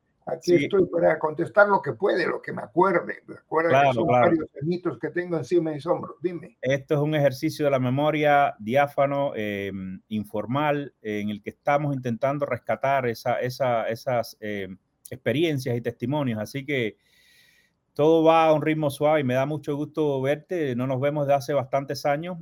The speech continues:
Speaker 2: y verte, por lo menos a través de la tecnología, eh, me da mucho gusto. Sabes que te quiero mucho y, y siempre es un placer conversar contigo.
Speaker 1: Y yo a ti.
Speaker 2: Em,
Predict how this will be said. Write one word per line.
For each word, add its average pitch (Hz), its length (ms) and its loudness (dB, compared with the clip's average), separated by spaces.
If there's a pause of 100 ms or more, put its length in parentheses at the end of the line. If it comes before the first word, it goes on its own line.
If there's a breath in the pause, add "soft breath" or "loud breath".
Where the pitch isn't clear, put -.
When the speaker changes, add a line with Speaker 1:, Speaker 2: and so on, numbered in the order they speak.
(140)
Speaker 2:
y 113 120 -6
verte, 127 760 -4
por 123 120 -4
lo 117 100 -2
menos 143 220 -2
a 139 40 -6
través 131 260 0
de 143 80 0
la 135 120 0
tecnología, 135 800 -2
eh, 104 420 -4 (800)
me 110 160 -8
da 117 140 -2
mucho 131 260 -2
gusto. 156 240 -4
Sabes 131 300 -2
que 127 100 -8
te 120 140 -6
quiero 127 240 -4
mucho 131 340 -4
y, 110 300 -4
y 110 60 -14
siempre 127 340 -6
es 123 40 -4
un 127 120 -4
placer 123 300 -6
conversar 110 360 -8
contigo. 107 440 -8 (420 soft breath)
Speaker 1:
Y - 160 -10
yo 120 100 0
a 120 60 0
ti. 110 240 -2
Speaker 2:
Em, 107 340 -6